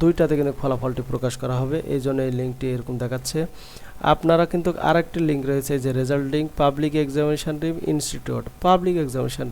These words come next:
রিমে ক্লিক করলে আপনারা পূর্বের যে নিয়মটি দেখালাম, সেরকম নিয়মের একটি ইন্টারফেস আপনারা পেয়ে যাবেন। এখানে এসএসসি অটোমেটিক সিলেক্ট রয়েছে এবং পরবর্তী নির্দেশনা অনুযায়ী আপনারা কিন্তু সঠিকভাবে সব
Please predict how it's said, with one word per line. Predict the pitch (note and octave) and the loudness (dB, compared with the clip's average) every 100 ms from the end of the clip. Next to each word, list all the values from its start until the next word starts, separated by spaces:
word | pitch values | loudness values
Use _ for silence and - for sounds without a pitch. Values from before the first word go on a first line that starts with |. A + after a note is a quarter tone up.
| A#2+ | -4
রিমে | C3 B2+ C3+ B2+ - - - - C#3+ | -4 -4 -6 -6 -8 -14 -16 -8 -6
ক্লিক | C3+ D3+ D3 | -2 -2 0
করলে | E3+ F#3 | 4 6
আপনারা | F#3 E3 D3 D3+ F#3+ - - - | 6 4 4 4 0 -6 -14 2
পূর্বের | F#3 G3 G3 | 6 8 8
যে | F#3+ | 8
নিয়মটি | F3+ E3 E3 D#3+ | 6 6 4 4
দেখালাম, | D#3+ D#3+ F3+ F#3 | 4 4 2 0
সেরকম | - D#3 D3 C#3+ | 0 0 0 0
নিয়মের | C#3 C3 C3 | 0 0 -2
একটি | B2+ C3 | -4 -4
ইন্টারফেস | C3 B2 A#2 C3 | -4 -2 -4 -2
আপনারা | B2+ C3 C3 C3 | -2 -2 -2 0
পেয়ে | C3 | -2
যাবেন। | B2 B2+ | 0 0
এখানে | B2+ C3 B2+ | -2 -2 -2
এসএসসি | B2+ C3+ - | -2 -4 -2
অটোমেটিক | C3+ B2+ B2+ C3 B2 | -2 -2 -2 -4 -4
সিলেক্ট | C3+ C3+ C3 | -4 -4 -4
রয়েছে | C3+ C#3 - | -4 -2 -2
এবং | C#3+ C#3 B2 | -4 -4 -2
পরবর্তী | D3 C#3+ C#3+ C#3 C#3+ C3 - - - - C3+ | 2 4 2 -2 -4 -4 -6 -16 -14 -8 0
নির্দেশনা | D3+ D3 D#3 D#3+ D#3 | 2 4 4 4 4
অনুযায়ী | D#3 D3 C#3+ | 4 4 4
আপনারা | C#3 C#3 C3+ | 4 4 0
কিন্তু | C3 C3 C3 | -2 -4 -4
সঠিকভাবে | - C#3 C#3+ C3 B2 | -4 -2 -2 -2 -2
সব | - D#3 | -2 -2